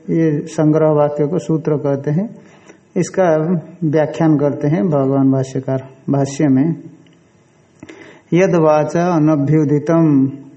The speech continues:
वाक् प्रकाश निमित्तं चेति ब्रह्मणो अविषयत्वेन वस्तुअंतरं जिघृक्षां निवर्त्य स्वात्मन्येवावस्थापयति आम्नायस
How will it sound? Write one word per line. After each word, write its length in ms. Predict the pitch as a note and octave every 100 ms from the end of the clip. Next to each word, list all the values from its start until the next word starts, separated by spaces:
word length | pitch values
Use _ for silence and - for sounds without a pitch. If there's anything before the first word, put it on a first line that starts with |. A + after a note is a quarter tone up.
| - -
वाक् 520 | C3+ C#3+ D3+ D#3+ D#3+
प्रकाश 580 | D#3 D3+ C#3+ D3+ D3+ -
निमित्तं 720 | D#3 D3 D3+ D3+ D3+ D#3 D#3
चेति 540 | D3+ D#3 D3 C#3 E3 F#3
ब्रह्मणो 680 | D3+ C#3+ C#3 C#3 C#3 D3+ F#3+
अविषयत्वेन 1300 | - D#3 D#3+ D3+ D3+ D3+ D3 D3 C#3+ C#3+ D#3 D3+ C#3 - - - -
वस्तुअंतरं 920 | C#3 D#3+ - - F#3 F3 F3 F3+ F#3 F3
जिघृक्षां 960 | D3+ C#3 D#3 - D#3+ - D#3 D3+ D#3+
निवर्त्य 1000 | F#3 E3 D3 C#3+ D3 C#3 C#3+ D3+ D3+ F#3 F#3+ - - _ -
स्वात्मन्येवावस्थापयति 2500 | - D3 D3 - F3 F3+ D#3+ D#3+ D#3+ D#3+ D#3 D3 D3 - - D3 D3 D3 C#3+ C#3+ C3+ D#3 F3+ G#3 -
आम्नायस 880 | D3+ C#3+ C#3 C3+ C3 C#3+ D#3 -